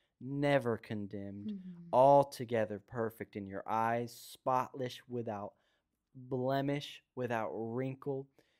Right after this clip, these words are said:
Speaker 1: just altogether lovely. Your dove, your perfect bride. We're your
Speaker 2: Mm.
Speaker 1: perfect sons and daughters. You see no fault in us, Father, Jesus, Holy Spirit. And lastly, this wine representing our unity.
Speaker 2: Mm-hmm.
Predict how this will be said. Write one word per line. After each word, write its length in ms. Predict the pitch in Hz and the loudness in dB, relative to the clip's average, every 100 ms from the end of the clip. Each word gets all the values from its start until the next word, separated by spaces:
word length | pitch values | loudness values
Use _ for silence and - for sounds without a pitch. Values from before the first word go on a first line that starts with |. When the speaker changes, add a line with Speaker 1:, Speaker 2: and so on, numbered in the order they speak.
| _ | _
Speaker 1:
just 280 | - 113 - | -6 -6 0
altogether 720 | 123 139 135 143 127 123 120 | 6 6 4 -2 0 0 0
lovely. 400 | 117 123 123 139 | 0 0 -2 -6
Your 240 | 123 110 107 - | -6 -6 -8 -2
dove, 420 | 127 131 139 139 - _ _ - | 2 4 4 2 -4 _ _ -12
your 100 | 123 | -12
perfect 560 | - 131 131 117 - - | -6 -6 -4 -6 -6 2
bride. 500 | 117 120 123 127 - _ _ | 6 6 4 0 -8 _ _
We're 120 | 120 | -4
your 160 | 117 110 | -2 -2
Speaker 2:
Mm. 80 | - | -2
Speaker 1:
perfect 380 | 131 127 135 - | -4 -4 -8 -12
sons 260 | 127 120 | -8 -6
and 140 | 107 104 | -6 0
daughters. 440 | 110 117 120 117 | 2 2 0 -4
You 80 | 117 | -8
see 200 | - 117 | -10 -10
no 300 | 110 120 131 | -6 -2 -2
fault 540 | 131 - 127 127 - 110 | -4 0 6 6 4 -2
in 120 | 107 | -8
us, 420 | - 120 123 - - _ _ _ | -6 -6 -6 -14 -20 _ _ _
Father, 420 | 113 117 131 135 127 | -4 -2 -2 -4 -10
Jesus, 460 | - 117 120 123 123 | -12 -8 -6 -8 -10
Holy 260 | 120 117 101 | -6 -4 -6
Spirit. 540 | - - 123 131 - _ _ _ _ _ 113 | -10 -8 -6 -6 -12 _ _ _ _ _ -8
And 220 | 117 104 | -8 -4
lastly, 640 | 113 120 120 - - 123 | -2 0 -2 -4 -8 -6
this 260 | 113 101 - | -6 -8 -8
wine 480 | 107 107 110 110 113 _ _ _ | -6 -4 -4 -6 -10 _ _ _
representing 540 | 107 110 104 104 104 104 | -10 -8 -8 -6 -6 -6
our 120 | 104 | -6
unity. 560 | 101 101 98 98 107 107 | -6 -8 -8 -10 -14 -10
Speaker 2:
Mm-hmm. 420 | 208 196 - 185 | -8 -8 -12 -14